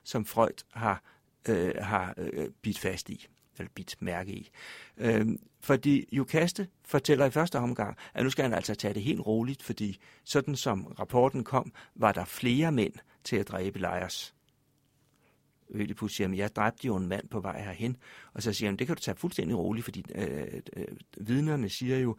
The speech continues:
at der var flere." Men så siger, øh, Ødipus, "Men jeg har jo også drømt, eller jeg har jo også, øh, jeg har jo også hørt, at jeg skal gifte mig med min mor." Han tror jo stadigvæk, at moren er dronningen i, øh, i Korinth.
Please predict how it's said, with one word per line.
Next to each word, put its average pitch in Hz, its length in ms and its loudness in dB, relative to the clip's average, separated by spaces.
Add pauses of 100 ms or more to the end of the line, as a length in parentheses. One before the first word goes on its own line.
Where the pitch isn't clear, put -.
(180)
at 127 100 -2
der 113 60 2
var 98 120 -2
flere." - 380 -8 (1600)
Men 117 120 4
så 156 140 2
siger, 147 320 4 (120)
øh, 110 300 0 (420)
Ødipus, 117 400 -2
"Men 110 140 0
jeg 104 120 0
har 104 140 -4
jo 98 140 -2
også 180 380 0 (360)
drømt, - 400 2
eller 123 140 6
jeg 110 140 6
har 113 60 6
jo 110 120 8
også, 147 440 4
øh, 92 520 2 (320)
jeg 110 100 2
har 98 60 2
jo - 80 0
også 156 280 4
hørt, 131 460 0 (180)
at 117 180 -2
jeg 101 100 0
skal - 160 -4
gifte - 340 -4
mig 107 200 0
med 87 120 -4
min 90 140 -6
mor." 90 320 -4 (720)
Han 110 180 -2
tror 127 160 0
jo 82 60 2
stadigvæk, 104 480 0
at 98 120 -4
moren 104 380 2
er 80 80 -4
dronningen 90 640 -4 (280)
i, - 220 -8 (320)
øh, - 100 -4
i - 80 -10
Korinth. - 460 -8